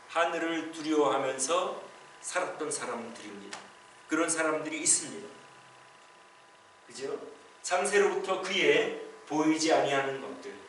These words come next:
곧 그의 영원하신 능력과 신성이 그가 만드신 만물에 분명히 보여 알려졌나니." 그러니까 만물을 보면서 사람들이, "아, 이걸 만드신 어떤 조물주가 계시겠구나."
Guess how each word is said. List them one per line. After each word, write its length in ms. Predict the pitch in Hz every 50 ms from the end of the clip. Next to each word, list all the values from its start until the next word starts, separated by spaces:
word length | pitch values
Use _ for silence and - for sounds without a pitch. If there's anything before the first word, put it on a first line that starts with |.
| - - -
곧 200 | 151 147 147 147
그의 320 | - 151 147 143 143 -
영원하신 580 | 127 123 127 139 147 151 151 - - - - -
능력과 760 | 185 185 - - - - - - - - - - - - - - - - - -
신성이 600 | - - - 202 196 185 185 190 185 185 185 180
그가 180 | 160 170 175 170
만드신 540 | 175 - 180 196 202 190 - - - 170 -
만물에 680 | - - - 196 202 202 208 202 - - - - - - - - - -
분명히 520 | - - - - 185 196 190 175 180 175 185
보여 600 | 170 151 151 156 160 165 160 160 - - - -
알려졌나니." 680 | - 135 135 139 135 - - - - 104 98 98 - - - - - -
그러니까 240 | - 143 147 147 143
만물을 400 | 151 - - 202 208 214 208 -
보면서 460 | - 175 185 202 196 190 190 196 196
사람들이, 680 | - 170 165 160 160 160 156 160 175 175 156 - - - - - - - - -
"아, 680 | 117 117 120 123 123 123 123 123 123 117 - - - - - - - - -
이걸 260 | 123 120 123 123 113
만드신 720 | 117 110 - - - 127 120 - - 127 120 117 117 113 - - -
어떤 320 | - - - - 120 117 -
조물주가 600 | - 131 131 131 127 117 - - - 120 117 113
계시겠구나." 600 | 113 107 98 - - 113 107 107 - 110 107